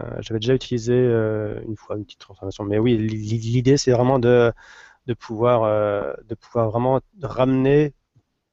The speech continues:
au fur et à mesure les communautés locales dans le giron, euh, de, du point org, euh, à leur choix. Parce qu'il faut savoir qu'à l'origine, euh, c'était donc sur les, co-, comme disait dans, dans l'historique,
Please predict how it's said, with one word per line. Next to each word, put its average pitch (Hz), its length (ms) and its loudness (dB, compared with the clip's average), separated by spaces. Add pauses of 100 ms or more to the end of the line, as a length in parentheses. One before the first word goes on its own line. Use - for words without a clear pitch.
au 127 60 -8
fur 127 220 -4
et - 20 2
à 127 40 2
mesure 123 380 0
les 120 160 0
communautés 127 420 -2
locales 123 440 -2
dans 127 140 0
le 127 100 0
giron, 120 560 -2
euh, 107 160 -4
de, 113 760 -6
du 113 160 -12
point - 300 -8
org, 123 320 -2 (500)
euh, 117 140 -8
à 107 60 -8
leur 107 140 -4
choix. 151 280 -4 (420)
Parce - 140 -14
qu'il 113 160 -8
faut - 100 -10
savoir 120 380 0
qu'à 139 100 0
l'origine, 131 640 2 (400)
euh, 107 960 -4
c'était 123 720 0
donc 127 260 -4
sur - 340 -4
les, 143 120 2 (400)
co-, 131 80 -10
comme 135 160 -6
disait 135 320 2
dans, 123 120 0
dans 120 140 -4
l'historique, 127 540 -4